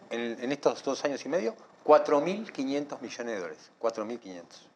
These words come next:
Los depósitos crecieron más del doble, diez mil millones de dólares.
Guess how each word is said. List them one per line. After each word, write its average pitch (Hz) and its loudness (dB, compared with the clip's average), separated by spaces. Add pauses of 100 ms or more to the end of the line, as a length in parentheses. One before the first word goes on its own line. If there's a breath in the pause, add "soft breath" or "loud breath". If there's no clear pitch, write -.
(800 soft breath)
Los 123 2
depósitos 185 2
crecieron 151 2 (280)
más 131 2
del 123 -2
doble, 104 -2 (300)
diez 101 -8
mil 110 -12
millones 85 -20
de 87 -20
dólares. 76 -20